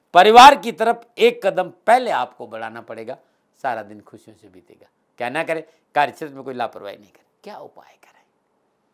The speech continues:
वृषभ राशि वालों, यदि सामर्थ्यवान है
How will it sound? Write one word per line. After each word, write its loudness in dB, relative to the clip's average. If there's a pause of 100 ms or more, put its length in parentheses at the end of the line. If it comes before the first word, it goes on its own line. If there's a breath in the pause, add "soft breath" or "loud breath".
(600)
वृषभ -2
राशि 4
वालों, -6 (120)
यदि -8
सामर्थ्यवान 0
है -10